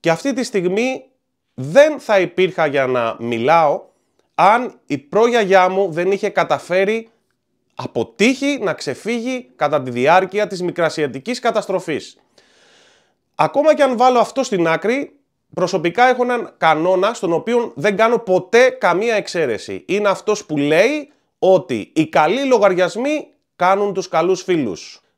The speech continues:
Βλέπετε, όλοι αυτοί που σήμερα μιλούν με συγκινητικά μηνύματα για ελληνοτουρκική φιλία ήταν εξαφανισμένοι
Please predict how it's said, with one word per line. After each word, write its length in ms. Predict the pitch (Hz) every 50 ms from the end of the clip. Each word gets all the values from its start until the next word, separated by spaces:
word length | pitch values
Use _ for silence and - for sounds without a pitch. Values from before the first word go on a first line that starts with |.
| _ _
Βλέπετε, 680 | - 151 196 247 269 226 247 226 - 175 156 - - -
όλοι 360 | - 175 208 262 285 294 277
αυτοί 340 | 254 233 - - - 254 247
που 180 | 247 233 226 185
σήμερα 760 | - - - 240 240 233 220 208 190 175 160 143 123 107 -
μιλούν 440 | - 135 139 139 147 170 185 190 185
με 520 | 170 156 151 147 139 131 127 117 - - _ _
συγκινητικά 800 | - - 156 147 135 156 151 143 120 120 127 - - 190 196
μηνύματα 760 | 185 170 156 151 165 185 190 170 143 127 127 - 120 127 143 147
για 140 | 135 143 139
ελληνοτουρκική 640 | 135 127 131 127 120 - 123 113 110 123 101 - 170
φιλία 600 | 170 - 156 131 127 131 131 127 123 131 160 - _ _ _ _ _ -
ήταν 360 | 196 220 202 262 240 233 226
εξαφανισμένοι 1080 | 208 - - - 185 165 - 175 156 151 135 123 147 143 170 202 233 254 277 294 294